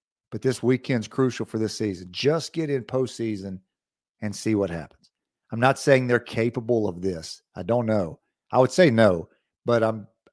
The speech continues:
I'm not saying they can do it. If they got in the postseason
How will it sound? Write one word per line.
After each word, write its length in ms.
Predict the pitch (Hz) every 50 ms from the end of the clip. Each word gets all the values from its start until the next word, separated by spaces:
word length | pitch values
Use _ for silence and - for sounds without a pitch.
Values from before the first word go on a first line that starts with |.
| _ _
I'm 100 | - 117
not 160 | 120 135 - -
saying 200 | - 127 123 117
they 100 | 110 101
can 180 | - 107 98
do 180 | 98 110 101 95
it. 120 | 95 - -
If 120 | - -
they 120 | - 110 107
got 280 | 92 113 110 110 127
in 100 | 143 135
the 60 | 123 113
postseason 720 | - 127 123 120 113 - 135 131 135 131 131 139 127 117